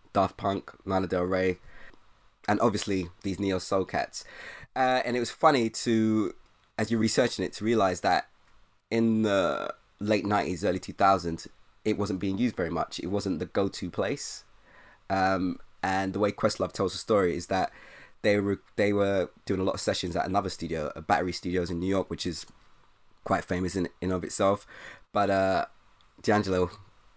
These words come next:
according to legend, he wasn't getting the vibe from there,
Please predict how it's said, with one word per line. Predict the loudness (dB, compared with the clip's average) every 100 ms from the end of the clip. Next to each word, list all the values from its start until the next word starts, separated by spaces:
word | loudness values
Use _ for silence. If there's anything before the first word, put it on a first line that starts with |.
| _ _ _
according | -2 0 0 0
to |
legend, | -2 -2 -2 -4
he | -2
wasn't | -2 -2 -4
getting | -4 -6
the |
vibe | -2 0 0 -2 -8 -20 -20 -10
from | -6 -4
there, | -4 -6